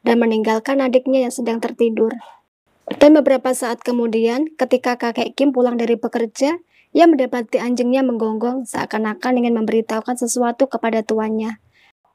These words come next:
Kakek Kim lalu memanggil-manggil cucunya, tapi tak ada jawaban. Dan betapa terkejutnya ia ketika melihat pintu kamar dalam keadaan terkunci. Perasaannya mulai tak enak. Ia lalu membuka pintu dan mendapati Doge dalam keadaan kejang-kejang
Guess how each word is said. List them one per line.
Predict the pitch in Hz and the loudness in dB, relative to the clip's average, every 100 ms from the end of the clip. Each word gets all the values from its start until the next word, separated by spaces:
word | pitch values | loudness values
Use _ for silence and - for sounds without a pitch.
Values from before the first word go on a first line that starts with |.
| _ 254 | _ 0
Kakek | 247 240 - | 2 0 2
Kim | 285 | 2
lalu | 285 247 277 | 4 2 2
memanggil-manggil | 262 247 247 247 233 233 | 0 -2 -2 -2 -2 -2
cucunya, | 247 233 240 233 254 370 - _ | -4 -4 -2 -2 -2 -4 -6 _
tapi | 240 277 277 | 0 0 0
tak | 233 233 | 0 0
ada | 226 | 0
jawaban. | 233 226 214 226 226 220 _ - _ | 0 0 0 -4 -6 -8 _ -20 _
Dan | 294 302 | 2 4
betapa | 294 254 247 | 4 2 -2
terkejutnya | 247 - 247 226 233 247 233 | -4 -2 -2 0 -2 -2 -2
ia | 226 233 240 240 | -2 0 -2 -4
ketika | 233 226 220 220 | -2 -2 0 -2
melihat | 226 220 226 247 | 2 2 0 0
pintu | 233 226 226 | 0 0 -2
kamar | 226 226 240 254 247 | -4 -4 -4 -4 -2
dalam | 233 226 | 0 0
keadaan | 240 220 226 233 | -2 -2 -2 -2
terkunci. | 233 - 233 226 240 233 _ _ _ _ | -4 0 0 0 -2 -2 _ _ _ _
Perasaannya | 254 247 247 254 254 294 | 2 2 2 0 2 2
mulai | 262 240 | 2 0
tak | 240 226 226 | -2 -6 -4
enak. | 214 220 _ _ _ _ | -6 -6 _ _ _ _
Ia | 233 247 | 2 2
lalu | 247 247 233 | 2 0 -2
membuka | 220 226 226 | -4 -4 -2
pintu | 226 226 262 330 349 | -2 0 0 0 2
dan | 269 262 | 2 2
mendapati | 247 233 240 226 277 | 0 -2 -4 -2 0
Doge | 247 240 254 | 0 0 0
dalam | 247 233 226 | 0 -2 -6
keadaan | 233 220 226 226 | -4 -2 -2 -2
kejang-kejang | 226 233 226 226 226 254 269 | -2 -4 -2 -4 -2 -2 -4